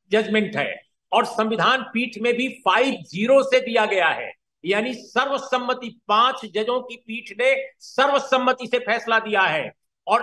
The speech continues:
आर्टिकल थ्री ट्वेंटी फ़ोर टू में संशोधन के लिए जो निर्देश दिया है सरकार को, उससे सरकार बच नहीं सकती।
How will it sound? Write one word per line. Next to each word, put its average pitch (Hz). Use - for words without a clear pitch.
आर्टिकल 214
थ्री 247
ट्वेंटी 226
फ़ोर 254
टू 226
में 247
संशोधन 220
के 240
लिए 240
जो 233
निर्देश 220
दिया 226
है 226
सरकार 208
को, 262
उससे 214
सरकार 214
बच 214
नहीं 226
सकती। -